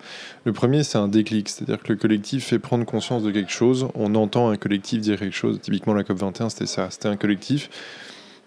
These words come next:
qui, euh, un grand collectif pour le coup, qui, euh, voilà, mettait la question climatique au premier rang. Euh,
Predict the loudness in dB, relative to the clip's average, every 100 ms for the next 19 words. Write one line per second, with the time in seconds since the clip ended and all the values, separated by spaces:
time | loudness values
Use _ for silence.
0 | -8 -4 -2 0 2 4 4 4 0 0
1 | 4 6 4 0 0 -2 -4 0 0 0
2 | -2 -4 -4 -2 0 2 2 0 0 -2
3 | -4 -4 -2 2 2 2 0 -2 0 2
4 | 2 2 2 -2 -2 -4 -4 -4 -4 -2
5 | -4 -2 -2 0 0 -4 -8 -16 -14 -16
6 | -18 _ -6 -2 -2